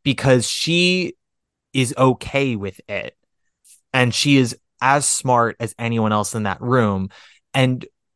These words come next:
she chooses all of her words very carefully. I also wanna say the musical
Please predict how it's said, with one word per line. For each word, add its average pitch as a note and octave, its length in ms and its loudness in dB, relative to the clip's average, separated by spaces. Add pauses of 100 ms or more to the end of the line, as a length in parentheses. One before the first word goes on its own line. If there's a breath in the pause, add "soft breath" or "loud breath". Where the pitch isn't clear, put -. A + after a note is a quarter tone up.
(440)
she C#3+ 220 -2
chooses D3+ 400 0
all C3 180 4
of B2+ 60 2
her C3 80 0
words A#2+ 180 0
very A2 160 -2
carefully. G#2 340 -6
I F3+ 140 2
also C#4+ 240 4
wanna F3 140 2
say C3 120 0
the B2 100 -2
musical C#3 640 0